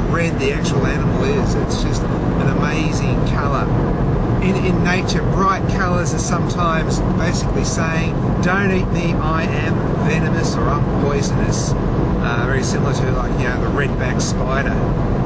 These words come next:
What we've got down here is what we call a redback spider. Now, in America,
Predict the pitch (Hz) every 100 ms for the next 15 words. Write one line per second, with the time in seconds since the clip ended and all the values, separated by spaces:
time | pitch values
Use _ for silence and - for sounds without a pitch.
0 | - - - - - - - - - -
1 | - - - - - - - - - -
2 | - - - 92 - 147 - - - 156
3 | 143 135 131 151 156 165 156 202 - -
4 | - - - - - - - _ 170 156
5 | 156 160 160 151 151 175 160 123 123 156
6 | 139 147 139 120 - - 127 135 139 110
7 | 110 127 143 180 147 139 151 143 - 120